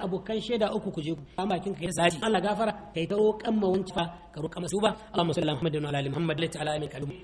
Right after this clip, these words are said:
Wa bala Muhammadin wa ala ali Muhammad, wa barakta ala ali Ibrahim innaka Hamidum Majid. ربنا آتنا في الدنيا حسنة وفي الآخرة حسنة وقنا عذاب النار. ربنا تقبل منا إنك أنت السميع العليم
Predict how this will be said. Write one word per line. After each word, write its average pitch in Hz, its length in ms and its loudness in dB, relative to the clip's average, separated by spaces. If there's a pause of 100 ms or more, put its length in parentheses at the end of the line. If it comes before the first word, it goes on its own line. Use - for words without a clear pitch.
(160)
Wa 151 60 -4
bala 165 200 2
Muhammadin 151 320 -2
wa 143 80 -4
ala 143 160 -2
ali 135 80 -6
Muhammad, 147 360 -6 (320)
wa 190 120 -2
barakta 165 320 -2
ala 151 120 -6
ali 151 120 -6
Ibrahim 143 320 -4
innaka 135 160 -6
Hamidum 139 240 -4
Majid. 156 220 2 (280)
ربنا 175 380 2
آتنا 151 260 -4
في 160 60 -8
الدنيا 147 280 -4
حسنة 156 360 -4 (260)
وفي 180 140 -2
الآخرة 151 440 -4
حسنة 143 360 -6 (140)
وقنا 165 260 -4
عذاب 147 220 -2
النار. 170 280 0 (380)
ربنا 175 240 2
تقبل 160 420 -4
منا 151 220 -2
إنك 143 260 -6
أنت 143 160 -10
السميع 147 280 -6
العليم 147 340 -2